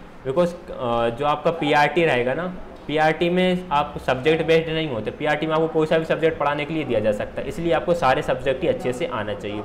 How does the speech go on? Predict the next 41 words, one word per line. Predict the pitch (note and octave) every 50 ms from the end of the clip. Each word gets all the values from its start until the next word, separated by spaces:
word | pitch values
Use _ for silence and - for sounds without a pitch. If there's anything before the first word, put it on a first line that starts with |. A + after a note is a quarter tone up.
| - - - - - - - -
तो | - B2
twenty | - C#3 C#3+ D#3 D3 F3+
marks | D#3+ D#3 D3 C#3 - -
का | D#3+ C#3+
आपका | C#3 C#3 - E3
एसएसटी | C3 B2+ - D3+ C3+ - - D3+ C#3+
भी | C#3+ D3 C3+
आएगा | A#2+ A#2+ B2+ D#3+
subject | F3 E3+ C3+ A2+ - - D3+ E3 E3+ - - - - - -
कंसर्न | B2+ A2+ G#2+ G#2+ A2 A2 G#2+ G#2 G#2 G#2
में, | G#2 G#2 G#2 - - - - - -
ठीक | - B2 B2+
है | F3
ना। | E3+ C3 G2 - - - - - - - -
तो | C#3
ये | B2 B2+ C#3
बात | C#3+ D3 D3+ D3+ D3+
हुई | E3+ D#3+
यहाँ | D#3+ D3 C3 B2 -
तक। | C#3 B2+ - - - - - - - - - - - - - - - - - - - - -
अब | D3+ D#3
यदि | E3+ E3 D#3+ E3+
हम | F3 E3+ D#3+
बात | C#3+ C3+ C3+ C#3 - -
करते | C3+ A#2 A#2+ - B2+
हैं | A#2
इसमें | G#2+ - - A#2 B2+ D#3+ F3 F3 - - - - - - -
कि | - D3+ D#3 E3 E3 -
आपको | D3 D3 D3 - F3+
पेडागोजी | F3 - D3 C#3+ D3 D3 D#3 D#3+ D#3+ E3 D#3+
कैसे | D#3 B2+ - - A#2+
करना | - G#2 G2 G2 G2
है, | G2+ G#2+
तो | - C#3
पेडागोजी | - C#3 C#3+ D3+ E3 E3 E3+ E3+ E3 E3+
के | E3 - F3+
लिए | F#3 F3
जिस | B2+ B2 D3+ E3+ F3+ -
तरह | F3 E3 E3+ E3+
से | E3+ E3+ E3+
आप, | D#3+ D#3+ D#3+ D#3 -